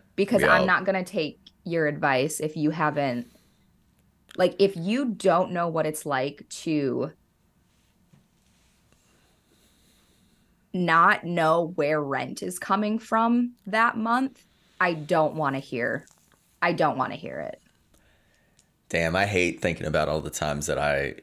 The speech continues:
Speaker 2: ignored older people giving me advice when it comes to simple things. <laughs>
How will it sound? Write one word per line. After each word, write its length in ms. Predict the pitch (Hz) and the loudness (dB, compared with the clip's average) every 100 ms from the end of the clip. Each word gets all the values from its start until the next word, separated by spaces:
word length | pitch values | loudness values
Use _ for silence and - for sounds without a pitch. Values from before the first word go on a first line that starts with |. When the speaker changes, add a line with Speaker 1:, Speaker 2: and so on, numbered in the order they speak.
| _ _ - | _ _ -4
Speaker 2:
ignored 480 | 80 78 73 71 - | -2 -2 -4 -4 -4
older 220 | 65 67 | -4 -4
people 300 | 65 - - 52 | -6 -8 -8 -8
giving 320 | 50 50 - | -8 -10 -12
me 80 | - | -12
advice 500 | - - 53 - - | -8 -6 -4 -6 -6
when 120 | 67 | -6
it 100 | - | -4
comes 220 | 98 - | -4 -2
to 100 | - | -2
simple 420 | 82 - 80 71 | 0 0 0 -2
things. 460 | 73 67 92 87 - - - - - | -4 -4 -4 0 0 -2 -6 -14 -6
<laughs> 100 | 151 | -6